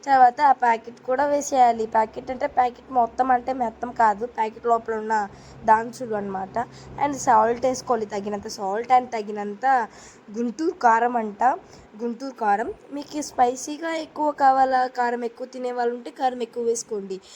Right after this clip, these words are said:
మేమైతే కారం తక్కువ తింటాం, అలానే స్పైసీగా కావాలనుకుంటే చూసేయండి,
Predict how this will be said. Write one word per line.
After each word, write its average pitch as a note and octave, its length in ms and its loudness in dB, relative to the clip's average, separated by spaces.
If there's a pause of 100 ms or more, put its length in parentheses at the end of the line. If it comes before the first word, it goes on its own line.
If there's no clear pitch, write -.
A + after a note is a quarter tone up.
(240)
మేమైతే B3+ 500 -6
కారం C#4+ 300 0
తక్కువ B3+ 280 -8
తింటాం, B3+ 460 -6
అలానే G#3 280 -4
స్పైసీగా A#3+ 500 -8
కావాలనుకుంటే C4+ 680 -4
చూసేయండి, A3 640 -6